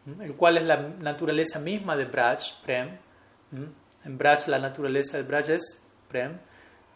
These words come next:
por lo tanto, ella, él no respeta a Lakshmi de la misma manera, digámoslo así. Él res-, él la respeta a ella enormemente debido a la presencia, dice él, de la riqueza de las cuatro metas de la vida humana, pero no la quinta meta. Por lo tanto,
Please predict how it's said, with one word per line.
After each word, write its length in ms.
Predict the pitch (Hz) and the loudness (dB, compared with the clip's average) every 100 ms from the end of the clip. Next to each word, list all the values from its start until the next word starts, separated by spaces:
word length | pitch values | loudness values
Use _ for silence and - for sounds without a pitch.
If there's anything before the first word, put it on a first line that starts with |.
| 165 - | -18 0
por 120 | 196 | 2
lo 100 | 196 | 6
tanto, 440 | 220 226 226 220 | 6 6 8 8
ella, 400 | 214 208 208 208 | 8 6 6 6
él 100 | 214 | 4
no 100 | 220 | 4
respeta 500 | 214 202 - 208 208 | 2 2 2 0 4
a 20 | 190 | 6
Lakshmi 420 | 170 170 - 175 | 6 6 2 -4
de 120 | 156 | -2
la 100 | 139 | -2
misma 280 | 143 143 147 | -4 -8 -8
manera, 540 | 135 131 131 120 - - | -6 -6 -6 -6 -10 -18
digámoslo 420 | 123 120 123 131 | -10 -8 -8 -8
así. 140 | 110 160 | 0 2
Él 80 | |
res-, 220 | 180 185 - 214 | 2 0 -4 -2
él 140 | 208 | 6
la 100 | 220 | 8
respeta 500 | 202 - 208 202 202 | 8 4 0 2 4
a 60 | 190 | 4
ella 480 | 190 170 147 156 - - - _ | 4 2 0 0 -10 -20 -20 _
enormemente 1200 | 147 165 208 180 220 254 196 139 135 123 160 160 - - _ - | -4 0 2 8 8 8 4 -2 -4 -6 -8 -10 -14 -20 _ -12
debido 320 | 160 175 196 | -4 2 6
a 20 | |
la 160 | 180 160 | 6 6
presencia, 600 | 156 - 170 170 - 165 | 0 0 -4 -2 2 2
dice 260 | 160 - | 0 0
él, 100 | 165 | 0
de 80 | 165 | 4
la 120 | 156 | 4
riqueza 500 | 147 147 175 180 180 | 2 -2 0 2 2
de 60 | 175 | 2
las 140 | 135 | 0
cuatro 420 | - 165 165 165 | 0 0 2 0
metas 320 | 147 147 151 147 | -6 -6 -4 -4
de 60 | |
la 120 | 131 | -2
vida 260 | 127 139 135 | -2 -2 -4
humana, 460 | 123 123 117 98 - - - _ _ _ _ _ | -2 -2 -2 -4 -18 -20 -20 _ _ _ _ _
pero 160 | 160 170 | -2 6
no 160 | 202 | 8
la 160 | 220 180 | 8 6
quinta 320 | 180 165 151 | 0 -6 -4
meta. 400 | 135 120 - 117 - - 139 | -2 -6 -6 -16 -16 -20 -12
Por 120 | 151 | -4
lo 80 | 139 | -2
tanto, 560 | 139 165 165 165 - | 0 -2 0 -2 -2